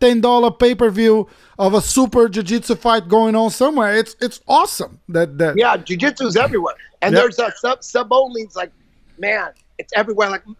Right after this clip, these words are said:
Speaker 2: my association, my jiu-jitsu association, we got about a hundred and twenty affiliates worldwide. And I tell them to start up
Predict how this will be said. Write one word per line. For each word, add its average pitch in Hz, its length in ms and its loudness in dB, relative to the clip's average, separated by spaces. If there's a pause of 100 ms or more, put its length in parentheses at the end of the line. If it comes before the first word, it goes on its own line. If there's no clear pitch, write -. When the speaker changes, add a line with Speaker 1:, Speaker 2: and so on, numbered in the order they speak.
Speaker 2:
my 277 460 -2
association, 190 840 -4 (300)
my 185 140 -2
jiu-jitsu 185 400 -4
association, 175 680 -6 (220)
we 233 100 -8
got 226 140 2
about 185 400 0 (220)
a 180 60 -2
hundred 208 280 -2
and 180 120 -10
twenty 190 320 -6
affiliates 175 560 -6
worldwide. 175 560 -2 (240)
And 180 140 -2
I 233 160 -2
tell 214 340 -6
them 208 340 -4 (600)
to 180 260 -2
start 202 640 -2
up 185 280 -2